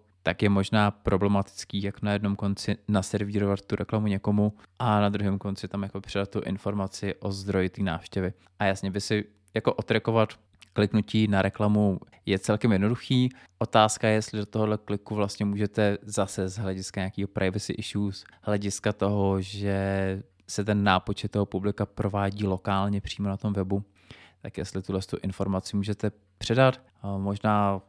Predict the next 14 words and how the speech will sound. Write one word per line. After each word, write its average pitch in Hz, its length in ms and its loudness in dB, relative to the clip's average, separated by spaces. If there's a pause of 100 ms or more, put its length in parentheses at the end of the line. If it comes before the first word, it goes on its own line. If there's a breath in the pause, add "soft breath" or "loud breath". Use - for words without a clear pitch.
(160)
se - 140 -6
to 104 100 -2
bude 104 260 0 (280)
týkat - 320 -4
jenom 107 320 0 (440)
through 113 200 0
view 127 240 0
konverzí, 117 680 0
teda 101 260 -6 (340)
konverzí 98 400 -2
po 101 120 -6
nějakém 95 280 -2
zobrazení, 95 640 -4 (280 soft breath)
ale 90 400 -4